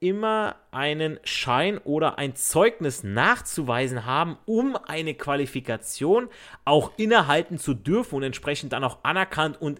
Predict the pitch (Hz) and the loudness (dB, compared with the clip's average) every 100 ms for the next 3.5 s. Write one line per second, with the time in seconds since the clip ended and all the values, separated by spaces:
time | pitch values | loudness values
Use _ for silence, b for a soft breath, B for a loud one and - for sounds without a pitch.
0 | - 196 214 131 123 117 - 120 98 101 | -4 -6 -4 2 4 4 0 -2 0 0
1 | 95 92 120 127 135 180 214 185 180 240 | -2 -4 -4 0 4 4 4 4 4 4
2 | 247 240 214 254 - 226 233 - 226 226 | 2 2 2 0 0 -4 -4 -2 0 2
3 | 254 285 - 110 | 2 0 0 -2